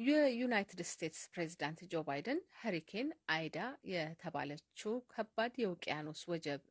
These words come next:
ርዝራዥ ያስከተለችውን ጉዳት ለመገምገም በዚህ ሳምንት ወደ ኒውዮርክና ኒው ጀርዚ ይጓዛሉ። በወዲያኛው ሳምንት እሁድ ሉዊዚያና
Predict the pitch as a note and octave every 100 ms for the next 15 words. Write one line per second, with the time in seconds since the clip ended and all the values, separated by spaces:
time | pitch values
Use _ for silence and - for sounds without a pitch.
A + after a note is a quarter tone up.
0 | E3+ E3+ D#3+ E3+ C4 - - - - -
1 | A#3 A3 - G3 - D#3+ D3+ - E3 D#3+
2 | E3 D#3+ D3 D3+ - F3 D#3+ D#3 C#3+ D#3
3 | G#3 C#4+ - A#3 E3+ D3 - C#3 C#3 A3+
4 | C#4+ G#3+ E3 C#3+ - E3+ D3+ C#3 - F#3
5 | A#3 C#4+ - _ _ _ _ G#3+ F#3 B2+
6 | G#2 - A3 - _ A#3 - C3+ C#3 C#3
7 | D#3 - - - - - F4 G4 F#4 E4+
8 | D4+ G3+ - G3 E3+ D#3+ - F3+ D#4 -
9 | B3+ G3+ E3+ D#3 C#3